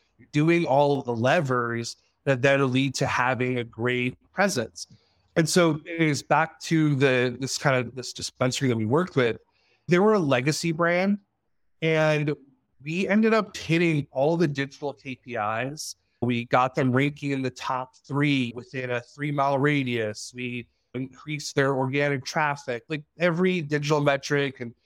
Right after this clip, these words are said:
I was able to tell, "Oh, we did this percentage increase and we increased your C T R by X percent," so on and so forth. But then when it came to talking about sales, they only maybe increased their new customer sales by ten percent.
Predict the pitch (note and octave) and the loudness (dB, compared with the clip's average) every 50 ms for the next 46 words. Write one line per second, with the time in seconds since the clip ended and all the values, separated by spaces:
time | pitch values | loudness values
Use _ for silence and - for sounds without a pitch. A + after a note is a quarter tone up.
0 | _ _ _ - B2+ B2+ B2 C#3 C3+ C3+ B2+ C3+ C3 - - - C3 B2 A#2 - | _ _ _ -2 0 0 2 0 0 0 0 -2 -2 -4 -4 -4 -4 -4 -4 -6
1 | _ _ - - C#3+ C3+ C3 F#3 E3+ D3+ C#3 B2 B2 - F3+ G3 - - - D3+ | _ _ -10 -2 0 2 2 4 4 2 2 0 0 -2 -2 -2 -2 -2 -4 -4
2 | - - D3 C#3 C3 B2 B2 B2+ B2 A#2+ - _ - B2 A#2+ A#2 A2+ - - A#2+ | 0 2 0 0 0 -2 -4 -6 -6 -8 -12 _ -12 -12 -10 -10 -10 -12 -14 -14
3 | A2 A2 A#2+ B2 B2+ - - C#3 C3+ - - C3+ - - D3 D3+ - - F#3 E3+ | -14 -12 -12 -12 -14 -12 -14 -14 -14 -12 -16 -18 -16 -14 -14 -14 -8 -4 0 0
4 | F3 D3+ B2+ B2 C3 B2 B2 C3+ C3 - - - - - - - D#3+ D#3 C#3+ B2 | 2 0 0 0 0 -2 -2 -2 -4 -8 -12 -14 -14 -8 -2 0 0 2 2 0
5 | A#2+ A#2+ - _ _ _ _ _ _ _ _ _ _ - E3 D3+ D3 D3 - B3 | -2 -6 -10 _ _ _ _ _ _ _ _ _ _ 0 0 2 2 4 4 4
6 | B3+ A#3+ - - F#3+ E3+ D3+ D#3 - D#3+ D3+ D3+ D3 D3 D3+ D3+ D3 D3 - - | 4 4 2 0 0 0 0 0 -2 0 0 2 2 2 2 0 0 -2 -4 -2
7 | D#3+ D3 D3 D3 - - - D3+ D3 C#3+ - D3+ D3 C#3+ C3 C3+ B2+ B2+ - - | -2 -2 -2 -4 -10 -8 -4 -2 -2 -2 -4 -4 -4 -2 0 0 0 0 -2 -2
8 | - F#3+ G#3+ A#3 A#3 G#3 F#3 D#3 C#3+ C#3 C#3 B2+ - - - - _ _ _ _ | 0 2 2 4 4 2 2 2 0 0 -2 -6 -8 -14 -18 -20 _ _ _ _
9 | _ _ _ _ _ _ _ _ _ C#3 D3 D3+ D#3+ F3+ G3 G3+ G#3+ G3+ E3 D3 | _ _ _ _ _ _ _ _ _ -2 0 2 2 4 4 4 2 2 0 0
10 | C#3+ D3+ D3 E3 F3 D#3 F3+ F3 D#3+ D3 C#3+ C#3+ - - - D#3 E3 D#3+ - - | -2 -2 -2 -2 -2 -2 0 0 2 2 0 -2 -6 -8 -6 -4 -4 -2 -4 -4
11 | - D#3 C#3 C3+ C3 C#3+ D3 C#3+ - - C3+ C3 - - - F3 D#3+ - - F3+ | -4 -4 -4 -4 -4 -6 -8 -10 -10 -10 -10 -8 -8 -6 -6 -6 -6 -2 0 0
12 | F3+ F#3 F3 - - A2+ A2+ - - - C#3+ C3+ - _ - - - - - | 0 0 -2 -2 -6 -10 -10 -10 -12 -10 -10 -10 -12 _ -16 -16 -16 -16 -16